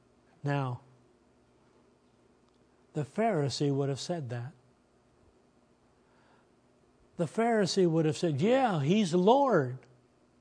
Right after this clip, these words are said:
But they forgot, the Pharisees forgot love and mercy and kindness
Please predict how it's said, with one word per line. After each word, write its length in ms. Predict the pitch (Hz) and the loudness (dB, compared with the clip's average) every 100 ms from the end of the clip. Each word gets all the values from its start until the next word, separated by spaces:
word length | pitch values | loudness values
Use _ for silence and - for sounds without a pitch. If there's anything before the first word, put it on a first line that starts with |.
| _ _ _ _ _ _ _ _ - | _ _ _ _ _ _ _ _ -6
But 200 | 156 - | -4 -2
they 340 | 156 151 135 - _ _ _ | -2 -2 -4 -10 _ _ _
forgot, 840 | - 147 117 151 180 147 104 - - _ _ | -8 -6 -6 -6 -6 -8 -12 -18 -20 _ _
the 100 | 135 | -14
Pharisees 640 | 123 196 185 165 170 143 - | -6 -2 -2 -2 -4 -6 -6
forgot 500 | 156 135 180 147 147 | -6 -4 -4 -6 -8
love 680 | 139 165 190 147 120 104 104 - - - 135 | -4 -2 -2 -2 -6 -10 -16 -20 -20 -16 -10
and 340 | 123 117 123 | -8 -6 -4
mercy 640 | 156 175 - - 120 110 - - - - | -4 -4 -4 -6 -6 -8 -14 -20 -20 -12
and 280 | 131 117 113 | -10 -8 -10
kindness 840 | - 165 175 151 120 113 - - | -10 -6 -4 -4 -6 -8 -14 -18